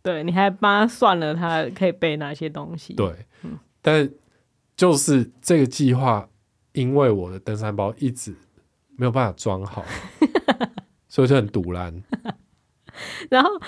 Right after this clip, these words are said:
Speaker 2: 然后到了十点半，然后还没装好，最后我就是一个身心俱疲的状态。
Speaker 1: 而且你一直装装，然后我在那边越缩越小，越缩越小，缩到就我真的背有点痛的时候，你就说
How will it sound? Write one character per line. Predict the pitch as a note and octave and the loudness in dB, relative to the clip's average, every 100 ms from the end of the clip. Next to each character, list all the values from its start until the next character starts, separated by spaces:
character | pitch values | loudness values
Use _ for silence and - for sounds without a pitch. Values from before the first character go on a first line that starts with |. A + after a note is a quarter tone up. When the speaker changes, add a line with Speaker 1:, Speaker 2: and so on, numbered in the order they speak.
| - | -6
Speaker 2:
然 | B2+ C#3+ | 2 6
后 | |
到 | E3+ E3+ D3+ | 6 8 8
了 | B2+ | 6
十 | A#2+ - A2+ | 4 2 2
点 | B2 G2+ | 2 0
半， | G2+ A#2 G2+ | 0 0 0
然 | G2+ | -2
后 | A2+ | -2
还 | G2 | -2
没 | F#2 | -4
装 | G2 F#2+ | -4 -4
好， | G2 F2+ | -4 -8
最 | F2 A2 | -4 0
后 | A2+ G#2 - | 2 0 -2
我 | G2+ | -4
就 | G#2+ B2 | 2 2
是 | B2+ | 4
一 | A#2+ | 4
个 | A#2 | 2
身 | G#2 - A#2 A#2 | 2 0 0 0
心 | - A2 A2 | -2 -4 -4
俱 | - B2+ F#2 | -2 0 0
疲 | - - D#2+ E2 | -6 -14 -14 -10
的 | F2 | -10
状 | - G#2 E2 | -4 -4 -4
态。 | D#2+ | -2
Speaker 1:
而 | D4+ | 2
且 | G#4 - - | 2 0 -4
你 | B3+ B3 | 2 4
一 | |
直 | E4+ | 4
装 | D#4 C#4+ C#4+ | 4 2 4
装， | C#4+ C4+ | 2 2
然 | B3+ | 4
后 | B3+ | 4
我 | A#3 | 4
在 | G#3+ C#4 | 2 4
那 | C4+ | 4
边 | C4 B3+ - | 4 2 0
越 | C#4+ | 0
缩 | C4+ B3+ | 4 4
越 | B3 B3+ | 6 4
小， | B3+ - | 2 2
越 | A3+ | 2
缩 | C4 G#3+ | 2 2
越 | A3 A3 | 4 4
小， | A3 G3+ | 4 2
缩 | G#3 C#4+ D4 | 2 4 6
到 | E4 | 6
就 | D#4+ E4 - | 4 2 2
我 | A3 | 2
真 | B3+ D#4 | 4 2
的 | A3+ | 2
背 | - C4+ | 6 6
有 | G#3 | 6
点 | G3+ F#3+ | 4 0
痛 | - B3 G3 | 2 2 4
的 | F#3 | 0
时 | |
候， | G#3 F#3+ | 0 0
你 | |
就 | E3+ | -2
说 | F#3+ G3 | -4 -4